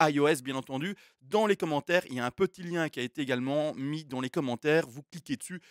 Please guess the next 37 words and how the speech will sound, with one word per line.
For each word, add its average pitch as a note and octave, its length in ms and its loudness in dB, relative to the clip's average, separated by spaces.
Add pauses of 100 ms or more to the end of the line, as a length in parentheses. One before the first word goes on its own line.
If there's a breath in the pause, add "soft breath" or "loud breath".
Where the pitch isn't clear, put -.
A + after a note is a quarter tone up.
(140 soft breath)
et G#3 120 4
vous E3 140 -2
aurez E3+ 140 2
la G3+ 80 2
même D#3+ 180 -2
chose. A2 240 -6 (220 soft breath)
Souscription A#3+ 720 -2
à G#3 60 2
la E3+ 120 2
chaîne A3+ 240 -2
à D#3 60 0
cinquante F#3+ 420 -4
euros. F3+ 220 4
Mais F3+ 140 -2
qu'est-ce - 320 -10
qui F#3+ 120 -20
se - 140 -20
passe C#4+ 260 0
quand A3 260 -6
on G3 220 -4
a B3+ 80 0
en G#3+ 140 -2
fait A#3+ 200 -4
ces E3+ 120 -4
souscriptions ? A#3 800 -6
C A#3+ 280 0
M G#3+ 140 -2
A, A#3+ 140 0
s'il A3 200 -6
te - 100 2
plaît, A#3 300 0
explique-moi. G3 560 -2 (320 soft breath)
Pas A2+ 140 2
de - 60 -20
souci. - 360 -10 (260 soft breath)
On E3+ 100 0
va G#3+ 220 4